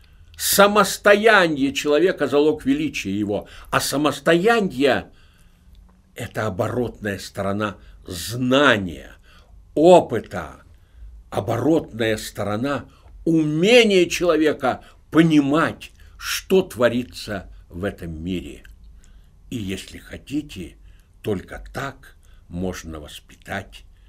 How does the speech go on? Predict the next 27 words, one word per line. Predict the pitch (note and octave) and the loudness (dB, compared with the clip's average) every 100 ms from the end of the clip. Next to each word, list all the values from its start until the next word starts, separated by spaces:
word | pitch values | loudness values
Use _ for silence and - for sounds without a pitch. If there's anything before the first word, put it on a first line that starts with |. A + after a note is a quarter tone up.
| - - | -20 -20
гражданина. | F2+ A#2 F#2+ E2+ F2+ E2+ E2 B1+ - - - - - _ - - | -10 -8 -8 -8 -8 -8 -10 -12 -20 -20 -20 -20 -20 _ -20 -6
Ради | - G#3+ G3 G#3 | 4 6 6 0
этого | G3+ G#3 G#3 F3+ F3 | 0 0 0 -2 0
мы | B2 C#3 | 0 -4
и | D#3+ C#3 D3+ | -4 -6 -8
встречались | - - G#2 G2 A#2 A2+ G#2 - | -10 -12 -14 -8 -4 -4 -6 -10
с | |
вами, | G#2 G2+ F2+ E2+ - - - - | -8 -6 -8 -12 -20 -20 -20 -8
ради | G#2+ C#3 B2 | 2 2 4
этого | C#3 F3 F3 D#3 D3 | 4 2 2 -2 0
мы | B2 C#3+ C#3+ D3 - _ _ _ _ _ _ - | 0 -2 -4 -10 -20 _ _ _ _ _ _ -2
и | F3+ F3+ F3+ - | 0 0 -4 -4
разговаривали | D3 G3 F#3+ B2 E3 E3 E3+ D#3+ D3+ C#3+ | 2 4 4 4 6 8 6 6 2 -2
с | - | -6
вами | B2+ C3+ B2 B2 A2+ - - - | -2 -2 0 -4 -6 -14 -18 -4
на | A2+ | -4
протяжении | - A2 - F#2+ G2+ A2+ G#2+ G2+ F#2 - | -2 -8 -6 -8 -6 -6 -6 -6 -8 -10
этих | G2 F2 - E2 | -10 -10 -12 -20
часов. | - - - - - - - - - - - | -20 -20 -20 -20 -20 -20 -20 -20 -20 -20 -16
Спасибо | - G3 G#3 A3 F#3+ | -2 2 2 2 0
вам | F#3+ E3+ | 2 2
большое, | D#3+ D#3 - D#3 C#3+ | 2 -2 0 2 2
что | C3+ - B2 | 2 -4 -2
вы | C3 | -2
терпеливо | C3 B2+ B2 B2 A#2+ | -4 -6 -4 -2 -2
нас | A2 G#2 - | -2 -6 -8
выслушали. | B2+ C#3 B2+ C3 - A2+ G#2 F2+ | -8 -8 -8 -12 -8 -6 -6 -8